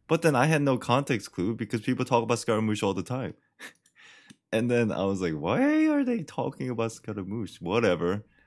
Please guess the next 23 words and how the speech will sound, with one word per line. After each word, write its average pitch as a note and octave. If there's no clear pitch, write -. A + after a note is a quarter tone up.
So -
I F#2+
had F2
no E2
idea. D#2
I E2
thought A#2+
it -
was F2
just, -
like, D#2
some D#2
kind D#2
of, D2+
you -
know, C#2+
just F2
the F#2+
fandom F2+
going E2+
crazy E2
again. D2+
But D#2